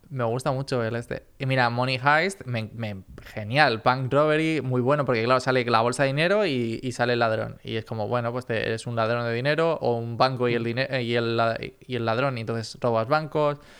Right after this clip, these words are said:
Speaker 2: Claro.
Speaker 1: O justamente de arte y sale un cuadro, muy bueno. O un hacker,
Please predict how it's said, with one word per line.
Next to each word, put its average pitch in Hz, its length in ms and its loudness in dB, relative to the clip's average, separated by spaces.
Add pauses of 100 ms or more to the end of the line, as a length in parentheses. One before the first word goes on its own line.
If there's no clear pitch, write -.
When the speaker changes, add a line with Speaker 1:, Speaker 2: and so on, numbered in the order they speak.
(220)
Speaker 2:
Claro. 127 200 4
Speaker 1:
O 123 100 4
justamente 127 500 0
de 113 120 4
arte 135 320 2
y 131 80 -4
sale 117 160 -4
un 110 60 -8
cuadro, 135 440 2
muy 131 220 -2
bueno. 123 320 -2
O 185 160 4
un 196 140 0
hacker, 185 400 0